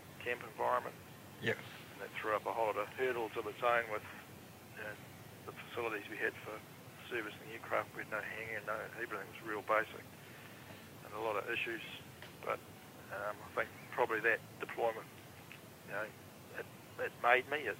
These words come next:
Speaker 1: it made the difference for me. I'd proved myself, and all of a sudden I was accepted onto the squadron. You know, you had
Speaker 2: Right.
Speaker 1: to sort of be blooded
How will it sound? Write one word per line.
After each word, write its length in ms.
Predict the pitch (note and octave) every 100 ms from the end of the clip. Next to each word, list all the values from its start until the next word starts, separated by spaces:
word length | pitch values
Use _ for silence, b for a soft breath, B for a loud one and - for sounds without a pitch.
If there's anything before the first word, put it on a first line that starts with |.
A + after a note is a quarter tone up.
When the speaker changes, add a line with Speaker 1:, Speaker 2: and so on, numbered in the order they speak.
| - -
Speaker 1:
it 120 | - - - - - - -
made 240 | B2 A2+
the 80 | C3 B2
difference 260 | - A2+ -
for 80 | - A2
me. 80 |
I'd 400 | G#2+ G#2 G#2+ G#2+
proved 240 | - A#2+ A#2 A2+
myself, 320 | - G#2+ G#2 - B B B B -
and 60 | A2+
all 160 | A2 G#2+
of 40 |
a 40 |
sudden 240 | A#2 A2+ G#2+
I 80 | G#2
was 80 | G2+
accepted 400 | - A#2+ - G#2+
onto 160 | G#2 G2+ G#2
the 80 |
squadron. 320 | G2 G#2+ G#2 G2+
You 60 | G#2
know, 80 | G#2
you 340 | - - - -
had 40 | C3
Speaker 2:
Right. 160 | C#3+
Speaker 1:
to 80 | -
sort 120 | - G2+
of 20 |
be 140 | G#2
blooded 320 | A2+ A#2+ A2+